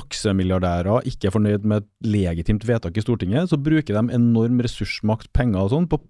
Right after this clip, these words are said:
påvirke prosesser. Eh, da hører vi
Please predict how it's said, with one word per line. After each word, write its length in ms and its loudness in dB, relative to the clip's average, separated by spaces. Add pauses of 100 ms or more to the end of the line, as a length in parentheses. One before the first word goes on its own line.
påvirke 720 2 (240)
prosesser. 480 0 (400)
Eh, 240 4
da 140 4
hører 180 4
vi 100 -2